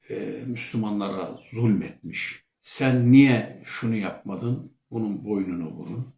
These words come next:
Sen niye şuna uymadın? Bunun boynunu vurun." Hep bu şekilde hatırlanacak ve sonuç itibariyle o da aslında kendisine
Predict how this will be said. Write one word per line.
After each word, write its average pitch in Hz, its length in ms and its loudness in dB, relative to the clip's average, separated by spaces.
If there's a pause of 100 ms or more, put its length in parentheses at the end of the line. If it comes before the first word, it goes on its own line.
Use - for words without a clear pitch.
Sen 135 380 2
niye 131 200 4
şuna 117 420 -4
uymadın? 98 640 -8 (100)
Bunun 101 380 -8
boynunu 98 480 -2
vurun." - 380 -10 (380)
Hep - 540 0
bu 160 120 -2
şekilde - 760 -4
hatırlanacak - 840 -8 (260)
ve 127 60 -2
sonuç 180 400 2
itibariyle 127 840 -4
o 143 160 -4
da - 120 -6
aslında - 560 -2
kendisine - 840 -6